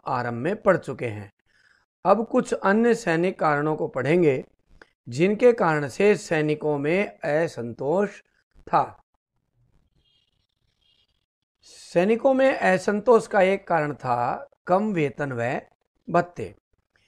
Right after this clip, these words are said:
भारतीय सैनिकों को अंग्रेज सैनिक की तुलना में कम वेतन व भत्ते दिए जाते थे। एक घुड़सवार सैनिक को सत्ताईस रुपये व पैदल सैनिक को सात रुपये मिलते थे, जिसमें अपना खर्चा व घोड़े के रख रखाव का खर्चा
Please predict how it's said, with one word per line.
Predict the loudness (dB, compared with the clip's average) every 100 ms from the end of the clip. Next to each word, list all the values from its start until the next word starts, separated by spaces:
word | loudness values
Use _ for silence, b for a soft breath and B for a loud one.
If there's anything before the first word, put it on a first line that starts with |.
| _ _ -6
भारतीय | 0 0 4 4
सैनिकों | 4 2 0 0 -2 -6
को | -2 2 2
अंग्रेज | 0 -2 0 6 6
सैनिक | 4 -2 -2 0 -4
की | -6 -8
तुलना | -6 -6 -6 -4
में | -4 -2
कम | 0 0 0
वेतन | -2 -2 -4
व | 0 0
भत्ते | 0 -6 -2 0
दिए | 2 2
जाते | 0 -6 -8 -14
थे। | -14 -16 _ _ _ _ _ _ _ _ _
एक | 6 6 6
घुड़सवार | 0 0 2 2
सैनिक | 2 0 0 0
को | -2 -6
सत्ताईस | -6 -6 -2 0 0
रुपये | -2 -4 2 6 6 4 -10 _ _ _
व | -2 0
पैदल | 6 6 6 4
सैनिक | 2 -2 -4 -6
को | -2 -2
सात | -2 0 2 2 2
रुपये | -2 2 4
मिलते | 4 0 -6 -10
थे, | -14 -20 _ _ _ _ _ _ -8
जिसमें | -4 -2 2
अपना | 2 2 0
खर्चा | 0 -4 -6 -2 2 4 4 2
व | 0 0
घोड़े | -2 -4 0 0
के | 4 4
रख | 4 2 0
रखाव | -4 -6 2 4 4
का | 2 0
खर्चा | -2 -6 -4 2 4 4 2